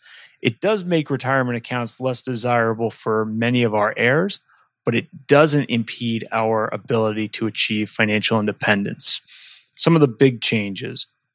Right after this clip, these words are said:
One of them is for those in the audience who are age seventy and a half and above. Starting in twenty twenty, they can now make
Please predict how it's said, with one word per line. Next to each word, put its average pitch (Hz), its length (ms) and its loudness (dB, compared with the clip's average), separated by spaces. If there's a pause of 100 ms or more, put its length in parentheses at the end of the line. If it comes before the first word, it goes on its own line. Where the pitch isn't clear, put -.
(220)
One 160 240 4
of 175 120 2
them 139 280 4
is 110 200 -4
for - 160 -4
those 120 280 2
in 117 80 -2
the 117 160 0
audience 113 440 -2
who 120 200 -2
are 113 120 0
age 110 520 -4
seventy 123 560 2
and 110 160 -4
a - 20 -8
half 110 400 -2
and 110 100 -8
above. 127 540 2 (460)
Starting 151 500 6
in 113 220 2
twenty 127 360 0
twenty, 117 520 -2
they 123 240 0
can 127 260 -2
now 113 240 0
make 110 500 -2